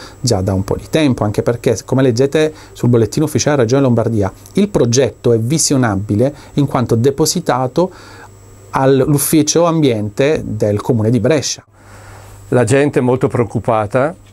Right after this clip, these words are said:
Speaker 2: abbiamo dei grossi problemi, ricordo tanto per fare un esempio, ma se ne potrebbero fare tanti, eh, le puzze di bitumifici che ci ammorbano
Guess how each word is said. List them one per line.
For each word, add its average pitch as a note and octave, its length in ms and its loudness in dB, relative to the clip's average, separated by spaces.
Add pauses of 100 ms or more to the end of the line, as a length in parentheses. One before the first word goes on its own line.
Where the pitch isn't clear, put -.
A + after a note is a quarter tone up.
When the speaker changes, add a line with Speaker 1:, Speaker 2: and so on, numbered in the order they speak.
(220)
Speaker 2:
abbiamo B2 340 2
dei A#2 140 0
grossi A#2 320 -2
problemi, A#2+ 680 0 (360)
ricordo A#2+ 460 0
tanto A#2 280 0
per A2+ 120 0
fare A#2+ 220 -2
un A#2+ 100 2
esempio, A#2+ 480 0
ma G2+ 380 0
se A#2 140 -4
ne A2 60 0
potrebbero A#2 380 0
fare A2 240 -2
tanti, A2 680 -2 (420)
eh, G#2 460 2
le A2+ 140 4
puzze C#3 340 0
di B2 100 2
bitumifici A2+ 960 0
che B2 160 -2
ci G2+ 400 2
ammorbano G#2 1120 0